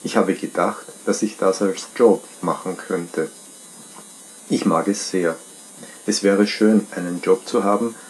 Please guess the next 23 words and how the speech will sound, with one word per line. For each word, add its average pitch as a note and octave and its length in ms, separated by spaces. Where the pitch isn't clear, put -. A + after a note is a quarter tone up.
den G2 140
ich - 160
genießen G#2 500
könnte. - 480
Jemand A#2 340
kann A2 200
sagen: G2+ 380
"Warum A2 280
studiertest A2 680
du G2+ 220
Maschinenbau, F#2+ 880
wenn G2 140
du G2+ 80
das F#2 260
nicht - 260
als - 180
Beruf A#2 500
ausüben F2 640
willst?" F2 400
Was A2+ 180
denkst B2 340
du A#2+ 340
darüber? E2+ 460